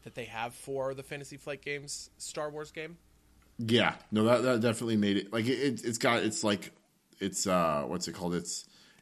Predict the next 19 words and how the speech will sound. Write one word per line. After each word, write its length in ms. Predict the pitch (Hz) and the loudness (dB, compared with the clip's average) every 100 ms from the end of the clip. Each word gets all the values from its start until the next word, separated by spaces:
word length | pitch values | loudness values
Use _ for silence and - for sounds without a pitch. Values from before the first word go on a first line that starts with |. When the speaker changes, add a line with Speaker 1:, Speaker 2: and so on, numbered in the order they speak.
| _ - | _ -6
Speaker 2:
it's 220 | 90 - | -6 -2
weirdnesses, 680 | 120 117 98 - 95 80 - | 2 4 2 0 0 0 -4
but, 220 | - 87 85 | 0 2 2
uh, 280 | 78 71 - | 0 -2 -6
and 100 | 87 | -4
it's, 180 | 90 87 | -4 -2
like, 180 | 87 85 | -4 -4
hiccups, 520 | 107 104 87 - - | -6 -2 -2 -4 -10
but 280 | - 85 - | -4 -6 -2
it's, 280 | 98 90 - | -6 -4 -6
it, 240 | 92 90 | -6 -4
it 120 | 101 107 | -2 0
merely 320 | 107 98 92 | 2 2 2
makes 300 | 90 85 98 | 0 -2 -4
it, 120 | 82 | -2
uh, 220 | 80 64 - _ _ _ - | -2 -4 -10 _ _ _ -12
super 360 | - 107 90 | -4 -2 -2
doable. 520 | 87 87 80 78 71 - - - - _ _ - | -2 0 0 -4 -8 -14 -20 -20 -20 _ _ -14
Uh, 260 | 62 62 | -8 -8